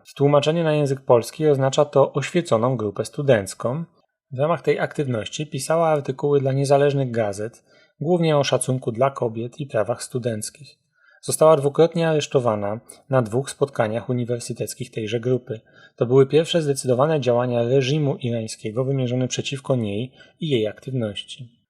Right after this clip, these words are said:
Jako dziennikarka pisała dla wielu różnych czasopism reformistycznych.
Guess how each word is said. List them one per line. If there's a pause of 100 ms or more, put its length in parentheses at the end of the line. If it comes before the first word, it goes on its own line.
(320)
Jako
dziennikarka
pisała
dla
wielu
różnych
czasopism
reformistycznych.